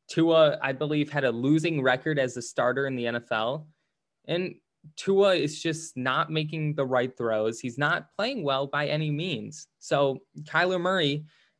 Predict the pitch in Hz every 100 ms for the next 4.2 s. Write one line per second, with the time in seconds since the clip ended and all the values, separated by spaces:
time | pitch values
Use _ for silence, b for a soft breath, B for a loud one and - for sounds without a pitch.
0 | - 131 165 151 131 120 110 110 107 104
1 | 113 113 - - 190 156 175 175 165 160
2 | 160 156 156 - 170 175 147 113 113 -
3 | 165 165 - 160 175 175 160 - 117 110
4 | 110 139